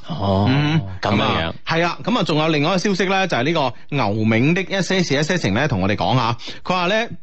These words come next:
Speaker 2: 男神 Hugo，啱啱喺，啱啱結束嘅 Le Mans二十四小時耐力賽啦，中國香港車隊啊，K C M G呢，車隊呢，獲得L L M P two嘅組別嘅呢個冠軍，係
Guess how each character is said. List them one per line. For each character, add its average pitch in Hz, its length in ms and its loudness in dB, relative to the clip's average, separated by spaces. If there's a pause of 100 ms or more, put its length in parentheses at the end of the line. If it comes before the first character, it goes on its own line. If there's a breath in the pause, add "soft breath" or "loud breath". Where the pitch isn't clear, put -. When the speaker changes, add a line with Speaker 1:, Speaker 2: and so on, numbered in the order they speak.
(140)
Speaker 2:
男 135 280 2
神 151 160 2
Hugo， 165 360 2
啱 240 140 0
啱 269 160 2
喺， 180 200 2
啱 226 120 -2
啱 240 140 2
結 180 180 -2
束 220 80 0
嘅 190 120 0
Le 143 140 0
Mans 180 360 0
二 135 240 -2
十 - 60 -6
四 143 140 2
小 139 140 0
時 123 140 2
耐 107 200 2
力 113 140 0
賽 127 240 0
啦， 127 240 0 (300 loud breath)
中 302 340 2
國 208 260 0
香 247 300 0
港 160 260 2
車 220 280 0
隊 151 200 0
啊 131 140 0
，K 220 340 2
C 214 320 0
M 190 320 2
G 196 280 0
呢， 185 180 0 (280 loud breath)
車 220 200 0
隊 147 140 2
呢， 185 120 2
獲 131 140 0
得 170 120 -2 (100)
L 190 400 0 (120)
L 185 360 0
M 180 320 -2
P 185 320 0
two 175 440 2 (120)
嘅 113 520 0 (100)
組 120 200 2
別 165 140 0
嘅 196 120 -2
呢 147 100 2
個 135 60 0
冠 143 220 2
軍， 175 180 -2 (320 loud breath)
係 185 180 0